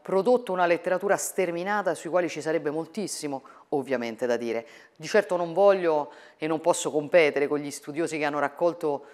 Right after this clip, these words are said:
l'invito di un altro grande intellettuale come il Presidente Pera, però non voglio rinunciare a fornire qualche spunto di riflessione.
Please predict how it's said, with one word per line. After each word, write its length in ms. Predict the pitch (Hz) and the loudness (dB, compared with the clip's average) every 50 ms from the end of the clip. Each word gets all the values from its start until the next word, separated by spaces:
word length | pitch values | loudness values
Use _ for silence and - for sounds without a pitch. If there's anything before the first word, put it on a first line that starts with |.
| - - - - | -20 -20 -14 -8
l'invito 500 | 165 170 170 170 170 254 294 294 - 151 | -4 -4 -4 -2 0 2 2 2 2 0
di 80 | 139 | 0
un 140 | 147 151 196 | 0 2 6
altro 340 | 240 254 180 143 - 135 139 | 6 8 6 6 4 0 0
grande 380 | 123 143 139 135 131 127 127 | 2 4 4 4 4 2 -2
intellettuale 560 | 123 123 123 131 123 120 120 - 131 120 120 120 | -4 -4 -4 -2 -2 -2 -2 -2 -2 0 0 0
come 160 | 127 120 120 | -2 -6 -8
il 40 | 120 | -10
Presidente 560 | 120 123 127 120 131 127 127 120 120 - 120 | -10 -10 -8 -6 -6 -6 -6 -6 -6 -8 -6
Pera, 300 | 123 120 117 117 120 - - - - - - - _ | -4 -4 -4 -4 -4 -8 -10 -20 -20 -20 -20 -8 _
però 220 | - 214 233 233 | 6 8 8 8
non 140 | 208 190 185 | 8 6 6
voglio 220 | 208 226 214 190 | 4 4 6 4
rinunciare 500 | 180 175 175 170 170 - - 202 202 185 | 2 0 0 -2 -4 -2 2 4 6 6
a 40 | 170 | 4
fornire 840 | - - 170 156 147 165 180 190 190 180 170 160 151 139 - - - - - | 2 2 -4 -6 -4 -4 -4 0 2 4 4 4 2 -2 -6 -10 -18 -8 0
qualche 300 | - 175 160 - - 156 | 4 4 4 4 2 -6
spunto 400 | - - - 170 160 143 165 156 | -6 -6 -8 -8 -6 -4 -4 -4
di 100 | 156 156 | -2 -2
riflessione. 800 | 147 127 139 143 135 - - - - 131 113 104 107 117 113 | -2 -2 -2 -4 -4 -4 -4 -8 -6 -4 -4 -4 -6 -8 -10